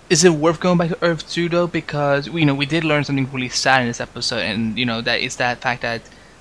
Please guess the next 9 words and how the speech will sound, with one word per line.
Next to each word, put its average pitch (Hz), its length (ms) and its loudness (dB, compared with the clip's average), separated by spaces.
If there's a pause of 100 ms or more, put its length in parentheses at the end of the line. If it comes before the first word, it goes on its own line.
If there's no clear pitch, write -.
(480)
there's 151 200 0
no 156 140 4
Fringe 185 420 4
in 123 200 2
Earth 120 280 -6
two. 123 200 -6
So, 147 160 0
you 156 140 2
know, 143 200 0